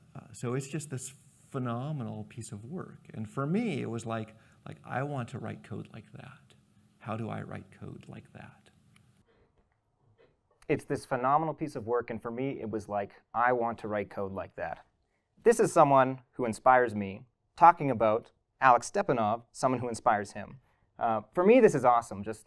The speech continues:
Speaker 2: listening to all these talks and then hearing Sean say this a few months ago, uh, it's what motivated this talk, or contributed to motivating this talk. So,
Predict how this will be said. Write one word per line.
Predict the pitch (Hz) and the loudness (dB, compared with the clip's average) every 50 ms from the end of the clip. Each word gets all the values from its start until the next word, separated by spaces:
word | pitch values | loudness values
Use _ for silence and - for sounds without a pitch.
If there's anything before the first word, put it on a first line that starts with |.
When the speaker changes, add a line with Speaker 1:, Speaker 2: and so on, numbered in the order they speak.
| - - | -20 -10
Speaker 2:
listening | - 139 175 180 185 196 185 151 | 0 2 2 2 4 2 2 4
to | 147 123 | 6 8
all | 139 143 | 8 8
these | 143 139 123 | 6 4 -2
talks | - - 123 127 131 127 - - | 0 2 4 4 4 2 0 -6
and | 120 | -6
then | 113 107 | -6 -4
hearing | 107 123 123 123 123 117 113 - _ _ _ _ _ | -4 -4 -4 -4 -4 -6 -10 -14 _ _ _ _ _
Sean | - - 127 123 127 123 123 120 117 | -2 2 2 2 2 0 -2 -6 -10
say | - - 131 123 | -2 2 2 2
this | 120 117 117 117 - - - _ _ _ _ _ | 4 2 0 -2 -4 -12 -20 _ _ _ _ _
a | 113 | -10
few | - 131 127 | -6 -2 0
months | 127 123 - - | 0 0 -2 -2
ago, | 117 113 113 113 110 110 - - _ _ _ _ _ _ - 95 | -2 0 0 0 0 -2 -4 -8 _ _ _ _ _ _ -2 2
uh, | - 110 107 107 104 104 - _ _ _ _ _ _ _ | 2 4 4 4 2 -2 -6 _ _ _ _ _ _ _
it's | 180 185 185 | 0 6 8
what | 214 208 | 8 8
motivated | 185 180 185 175 156 156 151 139 117 | 10 10 8 8 8 6 4 4 2
this | 117 110 - | 0 -4 -2
talk, | - 104 101 - - 110 | -2 -4 -4 -2 -4 -4
or | 107 107 | -6 -6
contributed | - - - 139 - - 170 156 139 135 123 - | -6 -8 -8 -6 -2 0 0 2 2 2 0 0
to | 117 | -4
motivating | 110 110 104 101 101 104 104 98 | -4 -4 -4 -4 -6 -8 -10 -12
this | 92 98 - | -14 -16 -14
talk. | - - - - - - | -10 -8 -8 -8 -10 -8
So, | - 113 107 104 104 104 | -6 -4 -4 -4 -4 -6